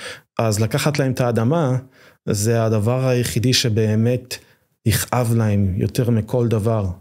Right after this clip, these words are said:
על כל פיגוע, עשר שכונות, על כל, כאילו, ממש, כאילו, אז ככה זה צריך להיות, המחיר של הטרור צריך להיות,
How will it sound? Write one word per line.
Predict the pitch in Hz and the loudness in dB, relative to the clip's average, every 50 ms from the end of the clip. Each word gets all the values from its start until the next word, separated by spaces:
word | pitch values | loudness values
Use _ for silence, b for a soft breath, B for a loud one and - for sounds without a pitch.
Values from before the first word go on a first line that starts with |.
| B B B B B B B | B B B B B B B
על | B 110 113 113 113 110 | B 0 2 2 0 -2
כל | - - 147 147 147 143 | 0 0 0 0 0 -2
פיגוע, | - 117 110 139 147 156 160 160 156 | -4 -4 -2 0 2 2 2 0 0
עשר | 151 127 - - 135 113 | 0 0 0 0 0 0
שכונות, | 110 - - - 120 120 120 120 98 87 - - - - - - | 0 0 0 0 0 0 2 0 0 -2 -4 -8 -12 -10 -4 -2
על | 123 113 110 | 0 0 0
כל, | 107 113 - - - - - | 0 0 -2 -2 -2 -2 0
כאילו, | - 135 120 | 0 0 0
ממש, | 123 120 139 170 156 113 - | 0 0 0 0 0 0 -2
כאילו, | - - 127 113 110 - - | 0 -2 -2 -2 -2 -2 -2
אז | 127 107 | -4 -2
ככה | - - 151 143 170 | -2 -2 -2 0 0
זה | 151 143 | 0 0
צריך | 147 - 143 143 - | 0 -2 -2 -2 -2
להיות, | 135 131 127 113 - | 0 0 0 0 0
המחיר | 117 117 113 107 - - 156 160 170 170 143 | 0 0 0 0 0 0 0 0 0 0 0
של | - - 143 123 | -2 -2 0 0
הטרור | 123 113 - - 113 104 113 135 156 170 170 160 - | 0 0 0 -2 -2 0 0 0 0 0 -2 -4 -4
צריך | - - 127 143 139 - - | -2 0 0 0 0 -2 -2
להיות, | 113 113 113 120 139 156 170 170 - | 0 0 2 2 2 2 0 0 -4